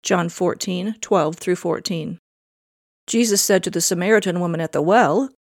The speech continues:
"If you knew the gift of God and who it is that is saying to you, 'Give me a drink,' you would have asked him, and he would have given you living water."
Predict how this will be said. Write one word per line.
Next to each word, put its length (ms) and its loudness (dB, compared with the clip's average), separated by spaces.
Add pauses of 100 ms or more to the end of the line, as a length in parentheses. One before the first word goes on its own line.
"If 220 4
you 200 4
knew 260 6
the 100 4
gift 280 2
of 140 2
God 320 4
and 140 -2
who 140 2
it 100 4
is 160 4
that 140 0
is 100 -2
saying 380 0
to 120 -2
you, 380 -2
'Give 200 2
me 200 -4
a 40 -2
drink,' 420 -2 (280)
you 140 2
would 100 10
have 120 6
asked 340 4
him, 180 -2
and 120 -2
he 100 0
would 120 6
have 120 2
given 240 4
you 120 -2
living 300 0
water." 460 -2